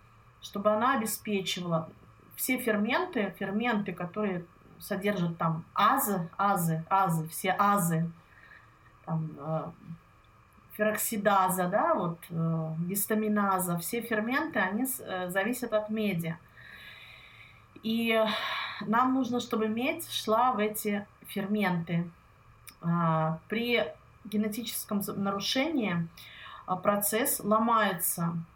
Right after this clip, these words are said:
начинается вот это токсичное накопление. Также есть явление ложной, м, ложной болезни Ви-, Вильсона-Коновалова, когда из-за дефицита цирулоплазмина, то есть ор-, организму не хватает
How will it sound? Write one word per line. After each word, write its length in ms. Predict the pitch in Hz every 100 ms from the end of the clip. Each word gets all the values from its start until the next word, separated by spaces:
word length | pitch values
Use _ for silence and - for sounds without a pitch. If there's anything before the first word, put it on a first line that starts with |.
| - -
начинается 720 | 196 190 - 202 269 311 -
вот 120 | 208
это 140 | 214 214
токсичное 680 | 214 214 - 214 208 180 180
накопление. 800 | 170 175 170 185 165 160 165 - - - - - -
Также 360 | 254 269 262
есть 460 | 220 214 247 - -
явление 560 | 208 208 233 233 220
ложной, 580 | 208 233 254 208 208 185 175 - - - - - -
м, 420 | 185 180 175 170 - - - -
ложной 500 | 196 226 240 214 190
болезни 680 | 175 185 180 170 170 208 240
Ви-, 180 | 269 262
Вильсона-Коновалова, 1300 | 233 254 254 254 247 254 247 240 240 233 220 220 220 - - - - -
когда 560 | - 208 208 208 208 196
из-за 280 | 202 208 196
дефицита 640 | 185 190 208 - 254 220 208
цирулоплазмина, 1200 | 220 214 214 202 190 190 196 180 165 165 294 392 - -
то 80 | 196
есть 160 | -
ор-, 120 | 180 -
организму 600 | 214 208 214 226 202 196
не 140 | 202
хватает 640 | 202 196 208 196 175 165